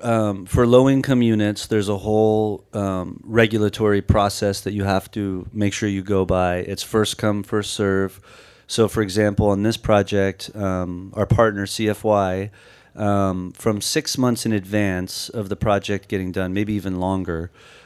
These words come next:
uh, we started to have a series of workshops at the Wall project that I mentioned earlier, which was a project they had done a few years before.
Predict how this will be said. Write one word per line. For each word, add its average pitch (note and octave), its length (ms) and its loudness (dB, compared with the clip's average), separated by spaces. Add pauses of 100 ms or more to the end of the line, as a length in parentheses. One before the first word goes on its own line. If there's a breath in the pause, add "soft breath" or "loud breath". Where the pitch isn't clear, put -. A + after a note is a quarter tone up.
(140)
uh, G2+ 120 2
we G2+ 80 0
started A2+ 400 2
to A2+ 100 0
have G#2+ 320 2
a G2+ 40 0
series A2+ 520 0
of F#2+ 120 -8
workshops G2+ 680 0
at A2 240 -2
the G#2+ 80 -6
Wall G#2+ 320 4
project F2+ 640 -6 (160)
that G2 120 -2
I F#2+ 40 -2
mentioned F#2+ 400 -6
earlier, F2+ 520 -4
which F#2 200 -16
was F#2 180 -14 (240)
a G#2+ 80 -10
project F#2 420 -6
they F#2+ 80 -4
had F#2 80 -4
done F#2+ 180 -4
a F#2+ 40 -4
few G#2 180 -6
years G2+ 240 -4
before. F#2 540 -8